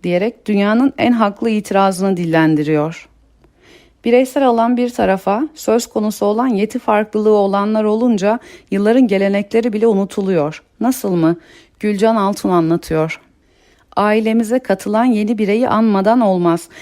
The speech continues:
Belki ileride yazarımız olur. Sevgi Mart Göcen erişilebilir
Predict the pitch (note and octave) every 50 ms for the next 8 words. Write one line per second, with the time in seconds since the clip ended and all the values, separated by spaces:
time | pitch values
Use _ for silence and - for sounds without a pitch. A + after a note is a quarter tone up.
0 | - - _ - F#3+ G3+ G#3+ - - G3 F#3+ F#3+ F#3+ F#3+ G#3 A#3+ B3+ A3 G3 F#3+
1 | F3 F#3+ F3+ F3+ F3+ F3 E3 E3+ D#3 D3+ D3 D3+ - - - - - - _ -
2 | - E3 D#3 E3 F3 G3+ G3 G3 G3+ G#3+ G#3+ - - - A#3+ B3+ - - G#3 G#3
3 | G#3+ - - _ G#3 G#3+ G#3 G3+ - - G3+ G3+ G#3+ G3+ A3+ A#3+ C4